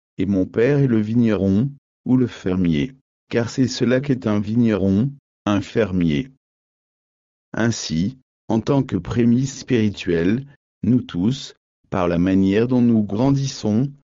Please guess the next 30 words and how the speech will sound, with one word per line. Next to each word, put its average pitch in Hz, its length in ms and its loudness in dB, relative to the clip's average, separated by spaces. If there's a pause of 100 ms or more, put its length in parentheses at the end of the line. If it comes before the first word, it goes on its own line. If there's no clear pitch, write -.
(120)
nous 107 240 4
donnons 117 420 2
confiance 135 640 0
à 110 60 2
Dieu, 107 460 0 (300)
à 113 140 0
Dieu, 104 440 0 (300)
en 123 180 2
tant 156 200 2
que 120 160 -4
ce - 160 -6
fermier, 87 640 -2 (340)
nous 95 140 2
lui 98 200 2
donnons 117 380 2
confiance 117 640 -2
qu'une 104 260 -2
plus 123 200 -2
grande 117 280 2
moisson 127 420 2
est 127 180 0
en 113 160 0
route. 98 420 -4 (1120)
Le 90 220 0
petit 113 380 -4
troupeau, 123 680 -2 (380)
les 95 260 0
prémices, 113 680 -2 (280)
nous 117 180 2
tous, 104 540 -4